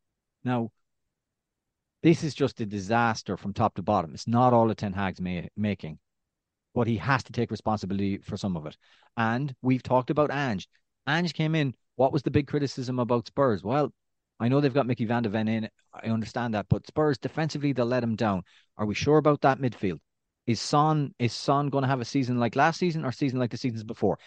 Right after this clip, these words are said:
He's lost his main striker. He's came in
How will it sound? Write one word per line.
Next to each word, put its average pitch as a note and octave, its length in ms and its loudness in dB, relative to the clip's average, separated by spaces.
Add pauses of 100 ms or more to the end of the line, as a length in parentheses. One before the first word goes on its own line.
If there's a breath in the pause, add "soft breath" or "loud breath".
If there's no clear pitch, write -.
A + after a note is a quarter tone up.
(140 soft breath)
He's A#2+ 140 0
lost C#3 260 6
his C3+ 140 0
main B2+ 180 0
striker. A2+ 380 2 (760)
He's A#2+ 140 -2
came D3 280 2
in E3+ 260 4